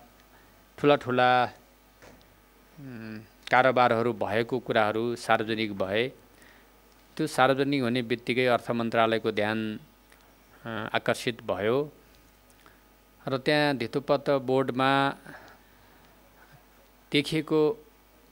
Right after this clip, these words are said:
भएको समस्या के हो त, त्यसको बारेमा यथार्थ, अ, बुझ्नका लागि सर्वप्रथम त, अ,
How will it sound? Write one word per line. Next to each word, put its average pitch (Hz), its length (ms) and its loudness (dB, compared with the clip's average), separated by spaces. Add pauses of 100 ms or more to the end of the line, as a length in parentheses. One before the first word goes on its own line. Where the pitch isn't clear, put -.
(640)
भएको 127 260 0
समस्या 143 440 0
के - 160 0
हो 160 140 6
त, 139 40 4
त्यसको 135 360 -2
बारेमा 131 320 4
यथार्थ, 135 420 4
अ, 135 160 2 (840)
बुझ्नका 131 760 4
लागि 120 340 4
सर्वप्रथम 120 600 -2
त, 117 80 -2
अ, - 1400 -2